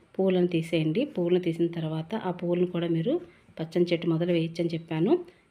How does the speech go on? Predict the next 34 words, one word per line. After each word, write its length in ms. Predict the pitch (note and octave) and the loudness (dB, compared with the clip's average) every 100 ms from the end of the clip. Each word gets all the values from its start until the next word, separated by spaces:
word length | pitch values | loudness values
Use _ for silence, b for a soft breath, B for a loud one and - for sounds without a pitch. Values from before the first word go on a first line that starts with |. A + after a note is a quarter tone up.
| A#3 | -6
ఇక 140 | A#3 | -4
పసుపు 320 | A3+ E3 - | -4 -4 -2
కొమ్మ 220 | A3+ G3+ | 0 2
అండి, 280 | E3 D#3+ B3+ | 2 2 0
మరి 180 | G#3 F#3 | -2 -2
ఆ 20 | |
పసుపు 300 | E3+ D#3+ - | -2 -4 -4
కొమ్మ 160 | G3+ F#3 | 0 4
ఏం 180 | E3+ F3 | 4 2
చేయాలి 300 | F3+ F3 E3+ | 0 0 0
అంటే 380 | D#3 D#3 A3+ E4+ B B _ | -2 -2 0 0 B B _
మీరు 100 | A3 | 4
మెడలో 280 | G3+ D#3+ G3+ | 4 4 2
ధరించండి. 720 | F#3 E3 F#3 G3+ E3 F3+ C4+ B B B - | 2 2 2 2 0 0 0 B B B -4
ఒక 140 | F#3+ | -2
రాత్రంతా 480 | E3+ D#3+ E3 F#3+ F#3+ | 0 0 0 -2 -2
కూడా 160 | F3+ F#3 | -2 0
మెడలో 300 | E3+ E3+ F3 | 0 2 0
ఉంచుకొని 360 | E3 - A#3 - | 0 -2 -2 0
మరుసటి 320 | E3+ E3 F#3 | -2 -2 0
రోజు 160 | F3+ F3 | -2 0
తీసి 400 | E3 E3 C#4 E4+ _ _ _ _ _ G3+ | -2 -2 -2 -4 _ _ _ _ _ -8
పచ్చని 380 | - - A3+ A#3+ | -2 2 2 4
చెట్టు 200 | E3+ E3+ | 2 4
మీద 200 | A#3 G#3 | 4 6
వేయవలసి 440 | F#3+ D#3+ F3 F3 F3 | 6 4 4 2 2
ఉంటుందండి. 680 | D#3+ E3 E3 D#3 D3 C#4+ D4+ | 2 2 2 2 0 -2 0
అలాగే 240 | F3 F#3 A3+ | 0 2 0
కలశానికి 480 | F3+ E3 A3 A3 | 0 -2 0 0
అలంకరణ 340 | F3 F3 F3 F3 | 0 0 0 0
చేసినప్పుడు 480 | E3+ E3 E3 E3 E3 | 0 0 -4 -2 0
గాజులు 440 | D#3 E3 G#3 F4 B B _ F#3+ | 0 2 2 0 B B _ 2
మీరే 280 | F3 F3 G3+ | 4 4 4
వేసుకోవాలండి, 800 | E3 E3 - E3+ D#3+ D#3 F#3 | 2 0 -2 0 2 0 0